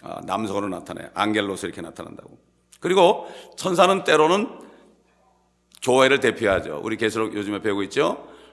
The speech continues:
어, 어느 교회 천사들에게 편지한다. 결국 이 교회를, 교회를 대표하는 천사가 있습니다, 여러분.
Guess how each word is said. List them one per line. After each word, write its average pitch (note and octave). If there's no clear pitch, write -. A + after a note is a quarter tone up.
어, -
어느 A2
교회 A2
천사들에게 A2
편지한다. F#2
결국 B2+
이 D3+
교회를, C#3
교회를 D#3
대표하는 C#3+
천사가 C3+
있습니다, B2+
여러분. C#3+